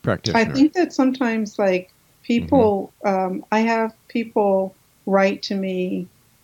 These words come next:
Speaker 2: and they are just so happy.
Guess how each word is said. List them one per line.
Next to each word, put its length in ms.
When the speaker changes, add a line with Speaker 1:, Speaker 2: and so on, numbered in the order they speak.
Speaker 2:
and 540
they 200
are 100
just 360
so 360
happy. 800